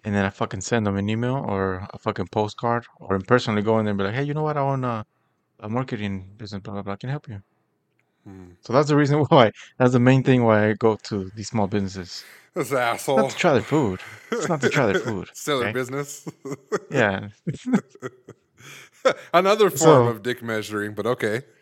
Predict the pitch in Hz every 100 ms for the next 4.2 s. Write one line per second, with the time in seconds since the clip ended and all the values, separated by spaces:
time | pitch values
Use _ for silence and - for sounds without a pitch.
0 | - 139 117 - - _ _ _ _ _
1 | _ 160 196 233 226 247 226 202 _ _
2 | _ - 180 190 151 143 131 110 98 92
3 | 87 - - 107 101 247 208 180 185 170
4 | 139